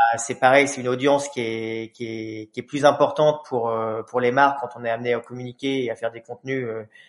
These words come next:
entre le club et la marque. Donc, voilà, si on monte en Ligue deux, tout le monde, euh, tout le monde va, va en bénéficier. Après, pour revenir, euh, un peu plus sur le, sur, sur ta question, nous, on essaye de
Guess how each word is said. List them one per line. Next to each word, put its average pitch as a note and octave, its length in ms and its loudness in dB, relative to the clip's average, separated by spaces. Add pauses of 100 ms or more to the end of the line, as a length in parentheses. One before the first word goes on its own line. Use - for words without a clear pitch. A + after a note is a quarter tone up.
(280)
entre A#2 240 -6
le A#2+ 80 2
club B2+ 240 0
et A#2+ 60 4
la A2+ 100 4
marque. D3+ 300 4 (440)
Donc, - 360 -2 (340)
voilà, C#3+ 380 6
si - 180 -2
on E3 60 6
monte E3+ 180 4
en E3 60 8
Ligue D3 160 2
deux, E3+ 180 4
tout E3 120 -8
le D3+ 60 -2
monde, D3+ 180 0
euh, C3+ 280 2
tout D#3 120 -10
le D#3 40 -4
monde D#3 180 -2
va, B2+ 400 2
va C#3 60 -4
en C3+ 80 0
bénéficier. C3+ 560 -8 (300)
Après, E3 340 2
pour C3 180 -6
revenir, C3+ 460 -2
euh, A#2+ 460 -6
un A#2 80 -6
peu B2+ 140 -12
plus C#3 140 -10
sur B2 200 -10
le, A2+ 320 -8 (800)
sur, - 280 -8
sur - 220 -6
ta - 140 4
question, F3 720 0
nous, D3 160 -4
on F3+ 140 2
essaye D#3+ 340 2
de B2+ 1000 2